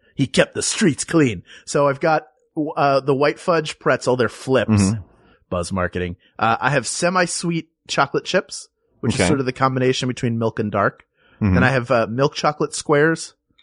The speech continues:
Speaker 1: and dark chocolate squares.
Speaker 2: And Hal made a beautiful plate to show everyone. And I have a bar of dark chocolate and a bar of, uh, like, milk chocolate.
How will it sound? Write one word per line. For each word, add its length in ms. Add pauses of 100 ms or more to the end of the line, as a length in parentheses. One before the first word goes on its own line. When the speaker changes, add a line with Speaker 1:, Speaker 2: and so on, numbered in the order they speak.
(300)
Speaker 1:
and 500 (100)
dark 220
chocolate 360
squares. 460 (460)
Speaker 2:
And 400
Hal 460
made 200
a 40
beautiful 460
plate 580
to 100
show 220
everyone. 480 (360)
And 360
I 520 (220)
have 540 (280)
a 80
bar 280
of 80
dark 240
chocolate 400
and 100
a 60
bar 260
of, 220 (120)
uh, 240
like, 240 (120)
milk 260
chocolate. 540